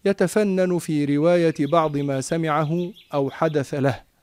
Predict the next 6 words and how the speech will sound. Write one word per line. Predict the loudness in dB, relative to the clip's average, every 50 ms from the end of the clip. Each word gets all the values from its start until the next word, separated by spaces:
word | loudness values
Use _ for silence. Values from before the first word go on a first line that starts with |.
| _ _ _ _ _ _ _ _ -2
من | -2 0 0
أطروفة | -2 -4 -4 -2 0 2 2 2 2 0 -2 -2
معجبة | -2 -4 -2 -2 0 0 2 4 4 6 6 4 2 0 -4 _ _ _ _ _ _ _ -2 0
أو | 2 2 4
ملحة | 4 4 4 2 2 0 -2 -2 -2
مستعذبة. | -2 -2 -2 -2 -2 -4 -4 -4 -2 -2 0 0 0 0 0 0